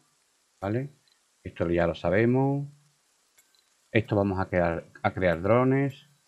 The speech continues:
pero tenemos que crear lo que hemos hecho aquí antes. ¿Habéis visto, no? Eh, ¿qué era esto? Era lo siguiente. Vamos a ver.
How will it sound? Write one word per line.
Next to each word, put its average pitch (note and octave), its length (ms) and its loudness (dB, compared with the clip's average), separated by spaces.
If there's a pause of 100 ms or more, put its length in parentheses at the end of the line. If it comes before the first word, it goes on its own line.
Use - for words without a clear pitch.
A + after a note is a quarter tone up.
(120)
pero E2+ 340 -4 (1000)
tenemos G2+ 320 2
que G#2 160 -4
crear G2 340 2 (160)
lo F#2 140 -2
que F#2 80 -4
hemos F2+ 200 -2
hecho - 140 -14
aquí A#2 160 0
antes. G#2+ 300 -4 (180)
¿Habéis G2+ 160 -6
visto, G2+ 240 -8
no? E3 160 -4 (1300)
Eh, F#2 720 0
¿qué G#2 120 4
era G#2+ 280 2
esto? - 340 -8 (2000)
Era F#2 200 2
lo F#2 100 2
siguiente. E2 680 0 (500)
Vamos E2+ 240 -16
a D2+ 40 -12
ver. D2+ 100 -18